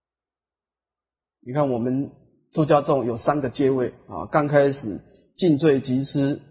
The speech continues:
第二个阶段积功累德，第三个阶段安养进修。每一个阶段都有他应该做的事情。你应该进修的时候跑去弘法，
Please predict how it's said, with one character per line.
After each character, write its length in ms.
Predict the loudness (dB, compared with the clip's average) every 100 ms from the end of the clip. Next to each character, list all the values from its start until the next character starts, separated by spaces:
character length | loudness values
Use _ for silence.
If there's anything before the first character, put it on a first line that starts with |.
| _ _ _ _ _ 2
第 100 | 6
二 80 | 6
个 140 | 6
阶 160 | 4 4
段 200 | 4 2
积 180 | 2
功 200 | 4 4
累 160 | 2 0
德， 400 | -2 -2 -2 -4 -14 _ _
第 160 | 2 4
三 180 | 4 2
个 120 | 2
阶 180 | 4 4
段 260 | 2 0 0
安 200 | 2 4
养 180 | 2 -2
进 220 | -2 -2
修。 260 | -4 -8 -10 -18 _ _ _ _ _ _ _ 2
每 220 | 6 8
一 40 |
个 100 | 8
阶 160 | 6 6
段 240 | 4 2
都 140 | 4 4
有 100 | 4
他 140 | 0
应 100 | 0
该 100 | 0
做 160 | 0 -2
的 100 | -4
事 140 | -8
情。 120 | -14 -18 _ _ _ _ _ _ _ _ _ _ _
你 160 | 2 6
应 100 | 6
该 120 | 6
进 200 | 6 6
修 140 | 8 6
的 100 | 4
时 160 | 4
候 800 | 6 6 6 4 2 0 -6 _
跑 160 | 2 4
去 100 | 6
弘 200 | 4 6
法， 280 | 6 4